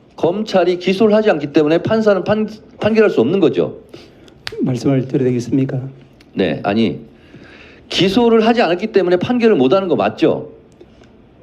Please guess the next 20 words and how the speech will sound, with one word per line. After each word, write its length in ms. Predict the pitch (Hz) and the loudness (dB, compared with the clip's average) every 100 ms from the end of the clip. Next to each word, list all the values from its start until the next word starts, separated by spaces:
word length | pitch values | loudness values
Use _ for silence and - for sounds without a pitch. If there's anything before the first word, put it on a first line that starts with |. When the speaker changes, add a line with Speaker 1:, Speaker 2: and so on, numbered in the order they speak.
| 269 | -4
Speaker 2:
말씀을 300 | 139 147 139 | 0 0 0
드려도 320 | 147 147 135 | 2 2 0
되겠습니까? 640 | 131 113 - 131 135 131 | -2 -6 -4 -4 -4 -6
Speaker 1:
아니, 340 | - 110 139 117 - - | -4 0 0 0 -6 -14
제가 220 | - 143 | -2 0
묻는 220 | 160 131 160 | 2 0 0
말에 240 | 135 90 - - - - - - - | 0 0 -6 -16 -20 -20 -20 -20 -4
공소 460 | - 170 226 254 240 | 0 2 2 2 4
제기된 500 | 220 214 214 214 180 | 6 6 4 2 4
내용만 440 | 139 208 220 185 | 4 4 2 0
지금 160 | 165 160 | -2 -2
판사는 340 | 196 196 175 | 0 0 0
판결하는 440 | 185 214 196 156 | -2 2 2 2
거 60 | 110 | 0
아닙니까? 540 | 101 131 135 101 82 | 0 0 0 0 0
불기소했으면 600 | - 190 220 220 - 180 175 | 2 2 4 4 2 0 2
재정 260 | 151 214 | 2 2
신청할 300 | 185 175 170 | 0 0 0
수 100 | 151 | 0
있는데 580 | 151 139 139 147 85 - | 0 2 4 2 0 -6